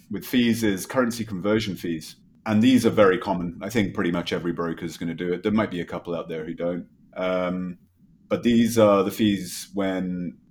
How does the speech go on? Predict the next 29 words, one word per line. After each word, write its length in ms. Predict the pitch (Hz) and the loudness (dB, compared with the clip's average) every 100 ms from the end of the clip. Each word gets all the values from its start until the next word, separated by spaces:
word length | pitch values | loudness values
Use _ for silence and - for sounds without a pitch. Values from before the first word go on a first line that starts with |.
| 107 | -12
if 160 | 123 - | -6 2
you're 100 | 117 | 2
trading 400 | - 110 107 104 | 4 4 6 2
a 60 | |
currency 640 | - 104 110 110 127 117 - _ _ _ - | 2 0 0 -2 -4 -4 -8 _ _ _ -6
that 120 | 92 | -4
is 140 | 85 | -4
different 360 | - 101 - - | 0 0 0 -6
from 160 | - 90 | -6 -4
your 140 | 87 | -4
account 320 | 85 92 82 | -2 -4 -4
currency, 500 | 87 78 73 - 76 - _ _ | -8 -10 -10 -12 -14 -20 _ _
then 180 | 107 104 | 2 4
you're 120 | 98 | 4
gonna 120 | 92 | 0
be 100 | 82 | -4
charged 360 | 82 95 85 - | -4 -2 -2 -4
a 20 | |
currency 400 | 90 87 80 82 | -6 -4 -6 -10
conversion 480 | 80 76 76 76 76 | -10 -8 -8 -10 -12
fee. 220 | - 73 - - - - | -14 -18 -18 -20 -20 -4
So 120 | - | 4
if 160 | 107 107 | 4 6
you've 140 | 127 | 4
got 100 | 107 | 2
an 100 | 92 | 0
account 500 | 87 110 95 92 82 | -2 -2 -2 -2 -4
in, 520 | 90 82 82 78 76 78 98 | -2 -2 -2 -6 -8 -12 -6
in, 520 | 95 87 85 82 | -4 -2 -2 -4